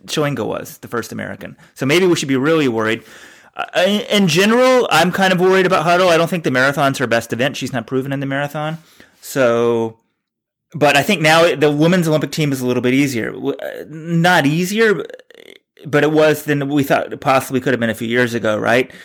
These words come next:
Shalane Flanagan, not in the field. Jordan Hasay, possibly injured. Now, I guess if Jordan shows up a hundred percent, it's g-, this team is very tough to, to beat.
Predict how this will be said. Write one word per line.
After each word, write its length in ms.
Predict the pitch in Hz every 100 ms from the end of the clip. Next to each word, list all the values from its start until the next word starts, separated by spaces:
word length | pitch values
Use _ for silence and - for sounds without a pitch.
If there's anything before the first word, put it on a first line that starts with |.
| -
Shalane 300 | - 139 143
Flanagan, 640 | 135 139 131 120 110 104 -
not 240 | 120 120
in 80 | 120
the 80 | 117
field. 400 | 120 117 110 113
Jordan 340 | 104 139 143
Hasay, 440 | 131 - 135 117 110
possibly 500 | - 123 - 117 113
injured. 400 | 113 107 110 - - - -
Now, 80 | 120
I 40 |
guess 140 | 139
if 100 | 135
Jordan 280 | 123 139 135
shows 260 | - 127 127
up 120 | 117
a 40 |
hundred 280 | 113 120 113
percent, 420 | 117 - 151 135
it's 180 | - -
g-, 120 | -
this 180 | 127 123
team 180 | - 123
is 80 | 110
very 160 | 113
tough 300 | 110 110 104
to, 100 | -
to 80 | -
beat. 340 | 107 131 139